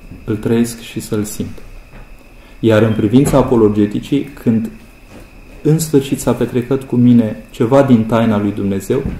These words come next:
în virtutea acestui petrecut, încep să capăt o oarecare posibilitate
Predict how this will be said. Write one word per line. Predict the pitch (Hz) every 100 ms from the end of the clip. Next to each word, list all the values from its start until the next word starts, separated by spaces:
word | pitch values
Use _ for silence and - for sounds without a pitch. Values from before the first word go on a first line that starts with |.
| - -
în | 127 123
virtutea | 123 120 - 175 175 127
acestui | 117 135 123 123
petrecut, | 120 117 113 104 123 151 - - - - - - - - - -
încep | 127 123 143 147
să | 131
capăt | 120 135 127 123 -
o | 135
oarecare | 120 120 113 110 - 131 120
posibilitate | 113 113 - 113 104 101 104 104 -